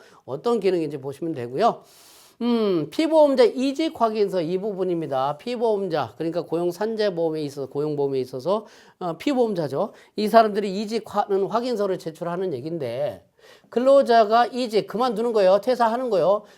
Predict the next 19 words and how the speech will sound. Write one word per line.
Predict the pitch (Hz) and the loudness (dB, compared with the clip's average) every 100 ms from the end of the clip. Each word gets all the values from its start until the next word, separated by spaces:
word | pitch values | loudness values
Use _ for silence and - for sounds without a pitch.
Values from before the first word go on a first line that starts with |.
| _ | _
그러면 | 214 233 226 | 0 2 4
이제 | 208 | 2
피보험 | 196 277 262 240 | 0 0 2 2
자격을 | 185 170 185 202 | 0 0 2 2
상실을 | 196 269 262 240 226 190 | 2 -4 -4 -2 0 0
하겠죠. | 226 240 - 175 165 208 165 - | -2 -6 -4 0 6 6 6 0
그때 | 185 - 220 190 - - - _ | -8 -2 4 4 2 -6 -20 _
피보험 | 247 254 247 233 | -4 2 4 4
단위 | 196 196 196 | 2 2 2
기간이라든가 | 202 196 196 196 180 180 185 214 208 - _ | 0 0 2 2 2 2 4 4 2 -10 _
이직 | 226 226 233 233 - 269 262 | -6 -2 -2 -4 -4 -8 -8
사유, | - 180 151 139 143 | -6 -4 -2 -4 -4
이직 | 196 185 208 | -6 -4 -6
사유라든가 | 196 180 170 165 147 143 143 180 | -4 -4 -2 0 -2 -4 -2 0
임금 | 220 208 196 202 | 0 0 2 0
지급 | 190 185 180 | 0 -6 -4
현황 | 190 185 | -2 -2
등 | 175 156 | -2 -4
기재한 | 156 175 180 | -4 -4 -4